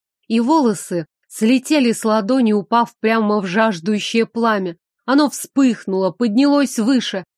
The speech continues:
а затем... Затем меня вырвало из тьмы, грубо, жёстко. Охнув, открыла глаза, ощутив, как виски сдавило болью.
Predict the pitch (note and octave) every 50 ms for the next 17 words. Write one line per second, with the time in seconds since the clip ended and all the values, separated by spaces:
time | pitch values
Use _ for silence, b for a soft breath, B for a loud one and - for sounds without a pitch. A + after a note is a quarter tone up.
0 | _ _ _ _ _ - F3+ E3+ G#3+ B3 A#3+ - - D#4 D4 C4+ - _ _ _
1 | _ _ _ _ _ _ - G#3 F#3+ B3 C#4+ C#4+ - F4+ F4+ D#4 C#4 C4 C4 C4
2 | C#4 C#4+ C4+ G3+ E3+ F3 C4 D#4+ D4+ B3+ C4 C4 B3+ C4 C4 B3+ B3+ - - -
3 | B3 A3+ A3 G#3 F#3+ E3+ _ _ _ _ _ - G3 A#3 D#4 D#4+ C#4 G3 D#3+ E3+
4 | D3+ D3+ _ _ _ _ - D#3 D#3 G3 C4 C#4 A3+ - - _ - - D#3 D3+
5 | _ _ _ _ _ _ - C4 C4+ A#3+ - - A#3+ A#3 - A#3+ A#3+ A3 - A#3
6 | C4 B3+ A#3+ A#3+ G#3+ B3 B3 C4+ C4+ A#3+ A3 A#3+ G#3 F#3 - _ _ _ _ -
7 | A3 A3+ - B3 A#3+ - - B3 - - - A#3 A#3 - A3 A#3 A#3+ - - -
8 | A#3+ A3+ G#3 G3 A3+ A#3 A#3+ A3+ A3+ G#3 G#3 G#3+ G3+ G#3 A#3+ A#3 G3+ F#3+ F#3+ G3
9 | F3